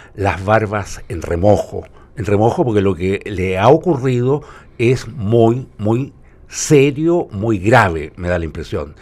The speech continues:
Eh, aquí está inculpado no solamente la figura,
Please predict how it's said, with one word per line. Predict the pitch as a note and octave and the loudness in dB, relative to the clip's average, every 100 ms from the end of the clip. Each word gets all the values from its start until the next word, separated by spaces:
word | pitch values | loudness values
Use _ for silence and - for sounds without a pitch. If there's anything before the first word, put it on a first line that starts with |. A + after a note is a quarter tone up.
| - - - | -20 -20 -8
Eh, | A#2 G#2+ | -4 -2
aquí | G#2 - G#2+ | -2 -2 -2
está | F#2+ - | -2 -2
inculpado | G2 G2+ G2+ F2 A2 G#2 G2+ | -4 -4 -8 -4 0 0 0
no | G2+ C3 | -2 -2
solamente | D3+ A#2 A2+ A#2 - A2+ A2+ - - - | -2 -2 -2 -6 -6 -6 -6 -18 -20 -12
la | F2+ F#2+ | -4 -4
figura, | - G2+ F#2 G#2+ A2 A2 | -4 -6 -2 0 2 0